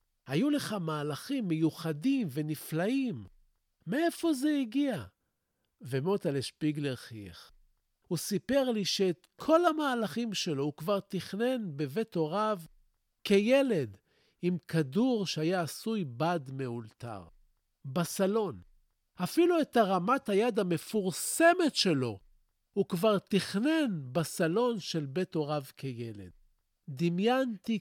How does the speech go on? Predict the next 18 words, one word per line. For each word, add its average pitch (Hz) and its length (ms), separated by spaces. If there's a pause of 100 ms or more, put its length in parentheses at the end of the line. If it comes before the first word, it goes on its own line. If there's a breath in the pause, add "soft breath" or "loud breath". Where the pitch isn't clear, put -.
כילד 165 840 (120)
מה 196 340
אני 220 240
אעשה 220 340
כשאני 180 560
אעמוד 214 340
עם 208 140
הכדור 170 580
מול 208 280
השוער", 165 560
הוא 127 160
סיפר. 90 520 (720)
הדברים 156 1040 (420)
קרו 196 440
הרבה 143 800
לפני 226 600
שהם 170 380 (120)
קרו. 180 600